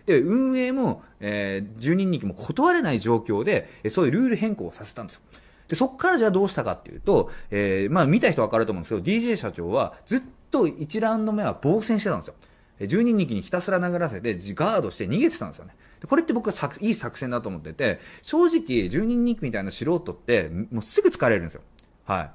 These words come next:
僕も一分間、な-、ほんとブレイキングダウンでめっちゃ疲れましたもん。マジで疲れますよ。格闘技やった人はわかると思うんですけど。だ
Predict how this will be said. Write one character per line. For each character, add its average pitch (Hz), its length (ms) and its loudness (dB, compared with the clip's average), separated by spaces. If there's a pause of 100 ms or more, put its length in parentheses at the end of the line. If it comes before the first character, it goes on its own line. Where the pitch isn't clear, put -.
(140)
僕 180 140 0
も 262 60 2
一 233 100 2
分 262 260 -4
間、 110 280 0
な-、 110 140 -2
ほ 139 80 0
ん 151 60 -2
と 143 80 -6
ブ 143 80 -2
レ 147 80 0
イ - 20 -6
キ 160 80 -8
ン 156 40 -4
グ 147 40 -2
ダ 131 60 -2
ウ - 20 -2
ン 90 40 -6
で 85 140 -6
め 90 120 -4
っ 117 120 -8
ち - 120 -4
ゃ - 20 0
疲 - 140 -6
れ 220 80 0
ま 202 80 -2
し - 40 -12
た - 60 -8
も 76 60 -14
ん。 - 680 -6
マ 269 120 4
ジ 302 100 0
で 143 60 2
疲 - 180 -4
れ 98 60 -2
ま 95 60 -6
す - 40 -8
よ。 90 60 -10
格 - 180 -12
闘 139 80 -2
技 117 60 0
や 98 40 -2
っ - 40 -6
た - 60 -10
人 - 100 -8
は 82 80 -6
わ 85 80 -8
か 90 100 -4
る 87 60 -4
と 85 80 -12
思 78 80 -10
う - 20 -14
ん - 40 -14
で - 40 -16
す - 20 -16
け 73 60 -14
ど。 - 60 -20
だ - 60 -20